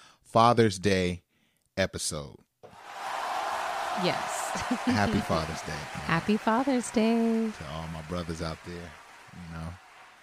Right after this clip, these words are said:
Speaker 1: doing their thing and taking care of their children, spending time with their children on today. We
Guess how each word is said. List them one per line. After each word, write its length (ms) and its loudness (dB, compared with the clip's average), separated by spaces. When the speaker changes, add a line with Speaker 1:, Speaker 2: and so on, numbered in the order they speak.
Speaker 1:
doing 240 -2
their 240 -6
thing 440 -2
and 140 -14
taking 400 -8
care 220 -4
of 80 -6
their 100 -6
children, 320 -4
spending 260 -6
time 300 -4
with 80 -4
their 120 -6
children 440 -8
on 140 -8
today. 540 -4
We 240 -6